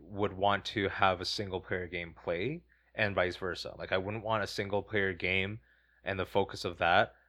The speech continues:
suddenly be thrown away for multiplayer, uh, connectivity.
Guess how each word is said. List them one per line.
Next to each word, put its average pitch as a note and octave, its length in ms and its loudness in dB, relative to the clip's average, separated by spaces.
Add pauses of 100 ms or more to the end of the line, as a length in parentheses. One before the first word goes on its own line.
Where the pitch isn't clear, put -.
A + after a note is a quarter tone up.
(160)
suddenly G2+ 640 2
be F#2 180 -2
thrown G2 300 -2
away F#2 260 2
for F2+ 480 -4
multiplayer, F2 920 -2 (280)
uh, E2+ 540 0 (200)
connectivity. G#2 680 -2